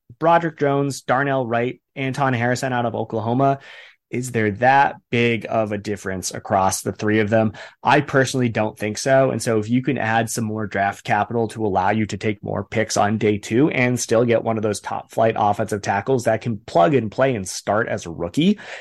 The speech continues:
you do it. You definitely do it. Um, and I would be surprised if they completely left the entire draft.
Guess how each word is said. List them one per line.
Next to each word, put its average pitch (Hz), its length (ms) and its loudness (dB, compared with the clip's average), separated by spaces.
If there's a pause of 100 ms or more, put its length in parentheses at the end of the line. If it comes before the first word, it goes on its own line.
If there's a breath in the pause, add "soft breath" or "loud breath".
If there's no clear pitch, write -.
(140 loud breath)
you 131 140 6
do 110 220 2
it. 82 120 -2 (300)
You 123 100 -4
definitely 123 380 2
do 101 160 2
it. 95 180 0 (280 soft breath)
Um, 110 280 0
and 110 100 0
I 117 80 2
would 120 120 0
be 117 80 -4
surprised 113 580 -2
if 104 140 -8
they 104 240 -4
completely 117 640 -2
left 104 340 2
the 107 80 -2
entire 101 420 0
draft. 87 540 -10